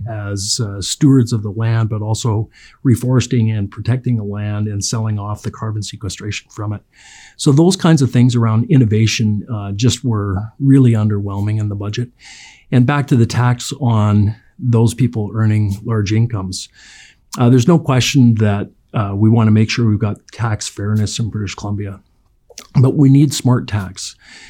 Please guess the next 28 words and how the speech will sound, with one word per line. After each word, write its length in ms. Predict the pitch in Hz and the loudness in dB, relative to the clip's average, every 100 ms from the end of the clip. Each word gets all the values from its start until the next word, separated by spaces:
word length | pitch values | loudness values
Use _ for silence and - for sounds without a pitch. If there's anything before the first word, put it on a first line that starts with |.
| - _ 120 | -20 _ 0
Uh, 460 | 120 117 110 107 76 | 2 2 0 -2 -4
the 160 | 127 | -4
finance 400 | - 131 156 156 | 2 4 4 4
ministry 440 | 143 143 131 135 127 | 4 4 2 2 2
will 280 | 123 127 | 2 4
know 460 | 131 117 92 123 147 _ - | 4 2 0 -6 -8 _ -2
that 160 | 127 | -2
every 260 | 120 135 151 | 2 2 4
jurisdiction 800 | 135 131 - 120 - 113 95 98 | 2 0 0 -2 -2 -4 -6 -6
that 160 | 104 | -8
has 320 | 92 110 95 | -8 -8 -6
raised 400 | 117 113 117 117 | -2 2 2 0
taxes 480 | - 110 113 - 104 | -2 -2 -2 -4 -6
to 120 | - | -6
this 260 | 104 107 - | -4 -4 -4
level 420 | 110 101 98 98 - - - | -6 -6 -8 -10 -16 -20 2
never 280 | 123 127 127 | 4 6 4
achieves 380 | 110 - 113 101 | 2 0 0 -2
the 80 | 101 | -6
revenue 380 | 101 101 98 | -6 -6 -6
that 160 | 98 95 | -8 -8
they 100 | 104 | -8
set 220 | - 101 | -8 -10
out 160 | 95 - | -12 -10
to 100 | 104 | -10
achieve, 420 | 95 98 98 - _ _ - - _ | -10 -10 -10 -14 _ _ -20 -20 _
because, 500 | - 120 135 117 107 - - | 0 2 4 4 2 -8 -6
uh, 460 | 123 104 98 98 | -4 -2 -4 -6